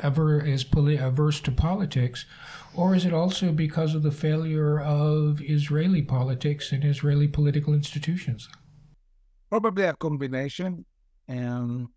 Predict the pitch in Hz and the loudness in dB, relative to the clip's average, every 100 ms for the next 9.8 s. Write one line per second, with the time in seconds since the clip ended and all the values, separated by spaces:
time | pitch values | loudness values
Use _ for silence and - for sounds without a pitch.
0 | _ _ 135 117 180 180 170 151 139 139 | _ _ -12 -4 -2 0 -2 -2 -2 -2
1 | 156 160 131 127 123 117 139 147 135 120 | -2 -4 -8 -8 -6 -6 -6 -6 -6 -6
2 | 113 107 _ _ _ 117 120 117 104 143 | -8 -12 _ _ _ -10 -8 -6 -6 -4
3 | 131 131 123 117 117 127 143 - _ _ | -2 -2 -2 -4 -4 -2 -4 -6 _ _
4 | _ _ _ _ _ _ _ _ _ _ | _ _ _ _ _ _ _ _ _ _
5 | _ _ _ _ _ _ _ 160 160 170 | _ _ _ _ _ _ _ -2 0 0
6 | 156 147 - 156 156 147 - 123 143 143 | -2 -4 -8 -6 -4 -4 -8 -6 -2 -2
7 | 139 139 120 120 107 120 135 131 - 131 | -2 -6 -6 -6 -8 -6 -4 -6 -6 -8
8 | 131 - 131 - _ 117 113 110 110 104 | -6 -8 -10 -10 _ -6 -4 -4 -6 -4
9 | 127 120 110 104 98 98 - - | -4 -4 -4 -6 -6 -12 -18 -20